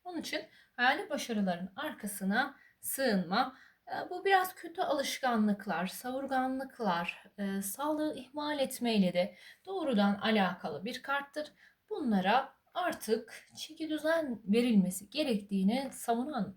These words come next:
kartlardan bir tanesidir. Artık başlamalısın. Kalbin şifası için, ruhun şifası için, maddiyatın şifası için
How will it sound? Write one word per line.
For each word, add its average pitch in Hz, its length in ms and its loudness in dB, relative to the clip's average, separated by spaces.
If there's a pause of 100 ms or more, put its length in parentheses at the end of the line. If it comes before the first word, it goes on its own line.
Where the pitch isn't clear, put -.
(100)
kartlardan 185 800 -2
bir 208 100 0
tanesidir. 170 720 -8 (300)
Artık 311 320 -2
başlamalısın. 208 960 2 (360)
Kalbin 240 420 4
şifası 202 640 2
için, 190 280 -4 (160)
ruhun 214 380 2
şifası 190 560 -4
için, - 300 -10 (360)
maddiyatın 220 600 0
şifası 196 560 2
için 269 380 -4